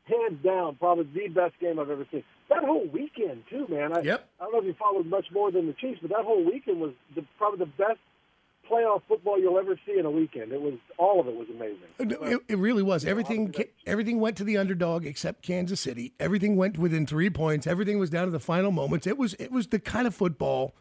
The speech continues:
Speaker 2: that you wanna see because it's the best, it's the best, s-, most suspenseful, right down to the moment thing.
Speaker 1: Yes.
Speaker 2: Glory.
Speaker 1: Yes.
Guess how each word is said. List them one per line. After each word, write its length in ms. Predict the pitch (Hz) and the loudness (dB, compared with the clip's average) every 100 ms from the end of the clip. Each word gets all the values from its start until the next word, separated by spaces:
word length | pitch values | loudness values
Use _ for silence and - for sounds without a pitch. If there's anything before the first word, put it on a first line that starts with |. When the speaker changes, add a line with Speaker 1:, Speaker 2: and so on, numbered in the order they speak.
| _ | _
Speaker 2:
that 220 | 160 135 - | -2 -2 2
you 100 | 190 | 2
wanna 280 | 170 196 | 4 4
see 180 | 180 302 | 2 2
because 320 | 208 185 190 | 2 2 4
it's 180 | 208 - | 2 0
the 100 | - | -2
best, 460 | 160 185 175 - _ | 0 0 0 -4 _
it's 180 | 202 147 | -12 -6
the 100 | - | -4
best, 540 | 139 - 190 - - - | -4 0 0 0 -8 -12
s-, 220 | - - | -8 -6
most 260 | 175 143 - | -4 -4 -6
suspenseful, 640 | 139 - 180 - 180 170 - - _ | -8 -2 -2 0 0 0 -4 -20 _
right 260 | 135 165 185 | 2 2 2
down 180 | 175 170 | 0 2
to 60 | |
the 80 | 151 | 0
moment 340 | 143 131 107 | 0 0 -2
thing. 320 | - - - _ _ _ _ _ _ _ _ _ _ _ _ _ _ | -6 -16 -16 _ _ _ _ _ _ _ _ _ _ _ _ _ _
Speaker 1:
Yes. 220 | 127 131 - _ _ | -4 -4 -6 _ _
Speaker 2:
Glory. 460 | - 233 277 - - _ | -2 2 2 -2 -10 _
Speaker 1:
Yes. 220 | 127 175 | -10 -10